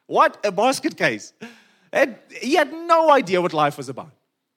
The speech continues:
And on and on it goes. Your forty-five-year-old to thirty-five, the fifty-five to the forty, and so on. What do you realize? You think, "I'm basically competent and I've got it figured out." And yet you realize, "I'm basically a basket case and a disaster."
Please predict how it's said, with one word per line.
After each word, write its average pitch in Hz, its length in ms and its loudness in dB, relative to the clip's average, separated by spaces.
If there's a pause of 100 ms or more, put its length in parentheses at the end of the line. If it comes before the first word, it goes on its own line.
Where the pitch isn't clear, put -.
(420)
And 165 180 -6
on 214 120 -4
and 233 100 -8
on 226 140 -4
it 233 100 -10
goes. 196 320 0
Your 165 80 -2
forty-five-year-old 185 920 -6
to 165 100 -16
thirty-five, 175 580 0
the 196 80 -10
fifty-five 190 680 -6
to 180 80 -14
the 175 80 -10
forty, 202 240 -8 (340)
and 226 140 -2
so 294 460 0
on. 247 320 0
What 277 320 -2
do 330 80 -2
you 339 300 0
realize? 277 640 2 (140)
You 311 220 -4
think, 320 440 -6
"I'm 277 240 -6
basically 330 640 -2
competent 294 920 -2
and 247 100 -2
I've 247 160 0
got 240 140 2
it 269 80 -2
figured 269 300 -4
out." 214 340 0 (260)
And 185 220 -2
yet 190 220 -2
you 214 140 -8
realize, 185 480 -2
"I'm 180 140 -2
basically 185 520 -6
a 160 80 -8
basket 156 420 -4
case 147 240 -10
and 135 120 -16
a 120 40 -14
disaster." 113 500 -14